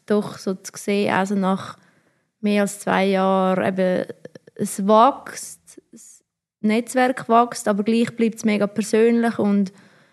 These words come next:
und authentisch. Und was ich auch schön finde, ist, dass es so wie so langsam eine Community gibt von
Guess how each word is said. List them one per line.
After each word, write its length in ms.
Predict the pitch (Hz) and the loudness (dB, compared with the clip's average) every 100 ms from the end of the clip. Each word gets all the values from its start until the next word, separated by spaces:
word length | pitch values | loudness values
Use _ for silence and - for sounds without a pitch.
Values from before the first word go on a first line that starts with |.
| _ _ _ | _ _ _
und 340 | 208 208 196 | -2 0 0
authentisch. 1080 | - 190 185 202 220 240 240 269 277 - - - _ _ _ _ _ | 0 -2 0 2 2 2 0 -2 -2 -4 -10 -14 _ _ _ _ _
Und 560 | - 220 214 214 214 - _ _ _ _ _ | -2 0 2 2 0 -2 _ _ _ _ _
was 240 | - 220 208 | -6 -4 -2
ich 140 | 220 | 0
auch 200 | - 220 | 4 4
schön 280 | 247 226 226 | 4 2 2
finde, 220 | 220 220 | 2 0
ist, 160 | 208 - | 0 -2
dass 100 | 220 | -4
es 100 | - | -2
so 140 | 220 | 0
wie 360 | 208 233 233 233 - - _ _ _ _ _ _ _ _ | 2 4 4 4 0 -16 _ _ _ _ _ _ _ _
so 160 | - 226 | 2 4
langsam 460 | 214 208 220 214 | 6 4 2 2
eine 120 | 214 208 | 2 2
Community 600 | 220 226 254 254 254 240 | 2 4 4 2 0 -2
gibt 400 | 247 240 233 - | 2 0 0 -6
von 400 | - 202 196 | 0 2 2